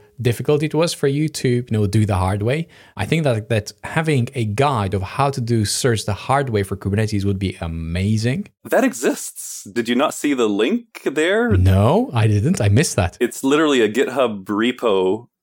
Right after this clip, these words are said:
Speaker 2: It's, that just has a markdown file in it with all of the instructions of, of how to do it manually. Yeah.
Speaker 1: No way. I missed this. That's it. Seventeen
Speaker 2: <laughs>
Speaker 1: months ago. Okay. Okay.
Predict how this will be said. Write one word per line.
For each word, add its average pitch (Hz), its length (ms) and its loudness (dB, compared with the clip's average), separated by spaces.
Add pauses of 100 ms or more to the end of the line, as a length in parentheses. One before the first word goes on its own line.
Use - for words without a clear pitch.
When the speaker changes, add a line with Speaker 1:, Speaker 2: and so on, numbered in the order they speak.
(120)
Speaker 2:
It's, - 320 -4
that 110 240 0
just 135 260 -2
has 135 220 2
a 113 100 0
markdown 107 560 0
file 87 380 0
in 92 140 -4
it - 300 -8
with 110 200 -2
all 131 200 4
of 131 60 2
the 135 80 0
instructions 117 480 -2
of, 92 140 -4
of 95 120 -4
how 104 200 0
to 101 80 0
do 95 160 -2
it 90 40 -2
manually. 92 540 -6
Yeah. - 200 -2
Speaker 1:
No 151 360 -8
way. 160 560 -2
I 156 80 -6
missed 180 320 0
this. - 360 0
That's 131 280 -2
it. 180 120 0
Seventeen 175 640 2
Speaker 2:
<laughs> 156 60 4
Speaker 1:
months 180 260 0
ago. 120 240 4
Okay. 107 400 -2
Okay. 107 280 0